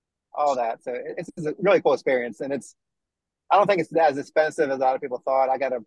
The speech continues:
pretty good deal on Southwest, uh, Southwest flies there, and I got it during a sale, so it was only, like, four hundred thirty dollar round trip to Hawaii.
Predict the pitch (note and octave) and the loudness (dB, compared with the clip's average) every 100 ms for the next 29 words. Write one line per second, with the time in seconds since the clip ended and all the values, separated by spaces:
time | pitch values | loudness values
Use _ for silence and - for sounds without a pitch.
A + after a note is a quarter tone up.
0 | - D3+ C3+ A#2+ C3+ A2+ C3 B2+ B2 A#2+ | -6 -4 -4 -4 -6 -4 2 4 2 0
1 | A2+ C3 A#2+ B2 B2+ C3 - _ B2 A2+ | -2 0 0 2 2 2 0 _ -12 -4
2 | C3 A#2+ B2 - C3 B2+ A#2 C3 C3 C3 | -2 0 -2 0 0 0 0 0 2 2
3 | B2 A#2 - _ _ _ D3+ E3 D#3 D#3+ | 0 -4 -12 _ _ _ 2 2 4 2
4 | D#3 C#3 - D#3 E3 D#3 D3+ C3+ D3 D3 | 0 -2 0 4 4 2 -4 -8 -8 -8
5 | B2 - C#3+ C#3+ C3+ C#3 C3+ B2+ C3 C3 | -8 -4 -2 -2 -4 -4 -2 2 2 2
6 | B2+ B2+ B2+ B2+ - C3+ - C#3+ C#3+ C#3 | 0 -2 -4 -6 -6 -8 -8 -8 -2 2
7 | D3 D3+ | 4 2